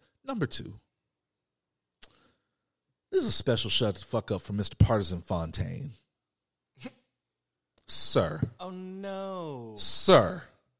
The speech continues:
Speaker 1: Come close. Come real close. Get in the huddle. Take a knee. For those of you that don't know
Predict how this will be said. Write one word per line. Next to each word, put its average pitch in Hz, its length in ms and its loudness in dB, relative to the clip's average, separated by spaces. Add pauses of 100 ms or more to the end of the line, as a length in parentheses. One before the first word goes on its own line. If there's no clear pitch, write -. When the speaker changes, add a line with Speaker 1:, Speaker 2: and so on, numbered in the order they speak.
(880)
Speaker 1:
Come 233 180 0
close. - 580 -6 (140)
Come 160 220 -2
real 104 240 4
close. - 580 -12 (420)
Get 185 140 4
in 160 80 -2
the 139 60 2
huddle. 90 420 -4 (260)
Take 180 240 2
a 147 40 4
knee. 98 340 0 (2500)
For 240 100 8
those 311 200 8
of 269 80 6
you 233 120 8
that 170 80 6
don't 160 280 6
know 82 280 -4